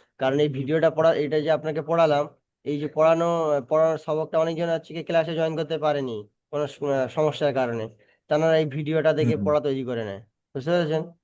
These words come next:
Speaker 1: কিংবা হয়তো
Speaker 2: আচ্ছা,
Speaker 1: আপনার
Speaker 2: আচ্ছা,
Speaker 1: একটু,
Speaker 2: আচ্ছা।
Speaker 1: আপনার কোনো একটু জিনিস আপনার হয়তো একটু ডাউট খেয়ে ঠেকছে, সেই জিনিসটা আরেকবার দেখলে
Speaker 2: হুম, হুম।
Speaker 1: ভালো হতো।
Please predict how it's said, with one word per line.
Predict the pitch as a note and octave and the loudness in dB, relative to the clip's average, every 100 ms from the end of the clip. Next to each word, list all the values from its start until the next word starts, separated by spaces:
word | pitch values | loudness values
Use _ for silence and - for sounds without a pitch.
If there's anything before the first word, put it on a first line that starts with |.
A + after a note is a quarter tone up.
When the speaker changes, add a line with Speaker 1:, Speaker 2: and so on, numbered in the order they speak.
| _ _ _ _ | _ _ _ _
Speaker 1:
কিংবা | D#3 D#3 | -2 2
হয়তো | D3+ D3 | 2 4
Speaker 2:
আচ্ছা, | C#3+ | 4
Speaker 1:
আপনার | D3 D3+ | 4 2
Speaker 2:
আচ্ছা, | D#3 | 2
Speaker 1:
একটু, | D3 D#3 | 0 -6
Speaker 2:
আচ্ছা। | D3+ - | -6 -6
Speaker 1:
আপনার | C#3 D#3+ D3+ | -2 0 0
কোনো | D#3+ | 0
একটু | D#3+ - | 0 -2
জিনিস | C#3 D3+ D#3 | -4 -2 0
আপনার | D#3 D#3 D3+ | 0 2 0
হয়তো | D3 | 0
একটু | D3+ C#3+ | -2 -2
ডাউট | D#3 D3+ D3+ | 2 2 2
খেয়ে | D3+ A#2+ | -4 -4
ঠেকছে, | B2+ F3 - A2+ - - _ _ | -8 -10 -12 -14 -14 -20 _ _
সেই | C#3+ D#3 | -4 -2
জিনিসটা | D3 C#3+ D#3+ | -2 2 4
আরেকবার | D3 D3 D3 | 4 4 4
দেখলে | D#3 D#3 | 2 2
Speaker 2:
হুম, | D3 | 2
হুম। | |
Speaker 1:
ভালো | D3+ D3+ | 2 2
হতো। | D3+ D3 | 2 -2